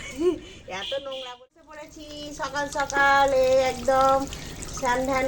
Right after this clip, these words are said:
করে একদম পরিষ্কার হয়ে আগে বাগান কুড়িয়ে আসলাম। <laughs> বাগানে যেরম যা তোলবার ছিল তুলে নিয়ে এসে, আর তারপরে পরিষ্কার হয়ে গিয়ে স্নান টান করে আমি বলি মাছটা আগে বেছে নিই,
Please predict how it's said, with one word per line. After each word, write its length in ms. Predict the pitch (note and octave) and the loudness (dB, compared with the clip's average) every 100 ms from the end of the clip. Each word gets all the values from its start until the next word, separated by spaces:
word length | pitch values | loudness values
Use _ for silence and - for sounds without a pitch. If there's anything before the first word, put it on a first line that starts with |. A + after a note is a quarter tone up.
| C4 | 2
করে 300 | B3+ B3+ C4+ C#4+ D#4+ D#4+ - - - G#3 | 4 8 6 6 2 -4 -12 -14 -12 -10
একদম 260 | G#3+ A3+ A3+ | -6 -4 0
পরিষ্কার 420 | A#3+ A#3 C4+ B3 | 0 0 -2 0
হয়ে 280 | C4 B3 C4 C#4 D4+ - - - - - - | 0 2 2 2 -2 -8 -14 -12 -12 -12 -4
আগে 200 | G#3+ A#3 B3 | -2 -2 4
বাগান 300 | B3 B3 C4 | 4 4 2
কুড়িয়ে 280 | C#4 C4+ C4+ | 2 4 4
আসলাম। 400 | C#4 C#4 C4+ D4 F4 - - F#4+ F#4+ | 4 2 4 6 4 4 8 10 8
<laughs> 500 | - C#5+ - - C4+ | 6 -6 -6 -4 6
বাগানে 300 | C4+ C4+ C#4 | 6 6 2
যেরম 260 | C4+ C4+ C4 | 0 -2 0
যা 100 | C4+ | -2
তোলবার 380 | C4+ C4 C4 C4+ - | -2 -2 4 4 2
ছিল 160 | C4 C4+ | -2 -2
তুলে 260 | C4 B3 B3 | -2 -2 -2
নিয়ে 240 | C4 C4 B3+ | -2 -2 -2
এসে, 240 | C4+ D#4 D4 D4 B3 | -4 -4 -2 2 4
আর 180 | A3+ A3+ A#3 B3 - - - - - - | 4 4 2 0 -6 -12 -12 -12 -12 -8
তারপরে 360 | G#3+ G#3+ G#3+ A3 | -4 -2 -2 -2
পরিষ্কার 320 | A3+ A3+ A#3 A#3 | -2 -2 -2 -2
হয়ে 160 | A#3 | -2
গিয়ে 200 | A#3 B3+ C#4+ - | -2 -2 -4 -6
স্নান 200 | A3+ G#3+ | -8 -4
টান 160 | A#3 A#3 | -4 -2
করে 160 | A#3 C#4+ | 0 0
আমি 140 | A#3 | 0
বলি 140 | G#3+ A3 | 0 -2
মাছটা 300 | A3 A3 B3 | -2 -2 0
আগে 160 | A3+ A#3 | 0 0
বেছে 280 | A3+ G3 C4+ | -2 0 2
নিই, 200 | C4 D4 | 2 2